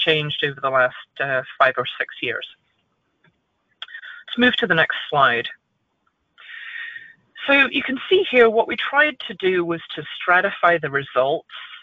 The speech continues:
um, across various different sizes of organization based on revenue size. And,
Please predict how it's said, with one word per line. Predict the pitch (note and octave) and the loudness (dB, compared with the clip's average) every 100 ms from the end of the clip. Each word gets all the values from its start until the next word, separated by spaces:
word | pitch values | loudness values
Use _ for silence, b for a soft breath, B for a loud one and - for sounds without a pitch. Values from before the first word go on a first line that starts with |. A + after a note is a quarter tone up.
| - F3 | -2 4
um, | E3 D3+ D3+ C#3+ _ | 6 4 -2 -12 _
across | - - F3 D#3 - E3 | -8 -2 2 2 0 0
various | E3 D#3+ D#3 D3 - | 4 4 2 -4 -10
different | D#3 - D3 - - - | -10 0 0 0 -12 0
sizes | C#3+ D3+ E3 D#3+ D#3 | 2 2 -2 -4 -4
of | C#3+ | -6
organization | D3 - C#3+ C#3+ C#3 D3 - D#3+ D#3 D#3 | -6 -2 -2 -2 -2 -2 -2 -2 -6 -4
based | C#3+ C#3+ - - | -4 -4 -8 0
on | C#3 C3+ C3+ B2+ | 2 2 0 -6
revenue | D#3 D3 C#3 B2 A#2+ G#2+ - | 2 2 2 -6 -8 -4 2
size. | G#2+ C#2 - - B B B B B B B | 2 2 -4 -12 B B B B B B B
And, | F#3 F#3 F3+ | 2 2 -2